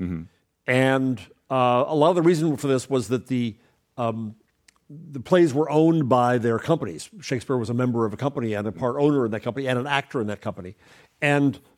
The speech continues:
Speaker 2: the owners of companies didn't necessarily want their plays printed because they would be run by others, and that takes away your box office, and that's no good. Uh, there were, uh, printed, uh, plays from Shakespeare. There were also sonnets.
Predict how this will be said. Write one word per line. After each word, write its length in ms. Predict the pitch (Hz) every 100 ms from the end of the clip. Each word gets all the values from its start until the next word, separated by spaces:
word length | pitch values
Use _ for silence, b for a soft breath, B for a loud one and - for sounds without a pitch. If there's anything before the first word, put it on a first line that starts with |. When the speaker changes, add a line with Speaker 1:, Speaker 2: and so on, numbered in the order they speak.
| _
Speaker 2:
the 120 | 131 143
owners 260 | 170 185
of 60 | 139
companies 320 | 143 131 127
didn't 180 | 160 151
necessarily 360 | 147 - 135 117
want 320 | 113 175 190
their 100 | 139
plays 300 | - 123 104
printed 320 | - 117 127
because 200 | 123 123
they 100 | 127
would 180 | 117 107
be 140 | 123
run 300 | 110 113 113
by 160 | 110 117
others, 420 | 180 135 123 123
and 240 | 117 117
that 160 | 113 104
takes 180 | 120 -
away 220 | 117 113
your 140 | 107
box 300 | 104 131 139
office, 320 | 117 98 139 -
and 120 | 107
that's 180 | 107 -
no 120 | 120
good. 260 | 202 - - _ B B B B B B B _ -
Uh, 220 | 120 117 120 - -
there 300 | 165 151 160
were, 600 | 156 160 165 165 160 165 _
uh, 360 | 156 151 147 147 165 - -
printed, 640 | 185 190 180 151 139 - _ _ -
uh, 240 | 135 127 131 175
plays 420 | - 175 160 156 -
from 180 | 135
Shakespeare. 560 | 123 160 127 - 113 135
There 120 | 123
were 120 | 117 123
also 220 | 123 131
sonnets. 640 | - 127 107 131 -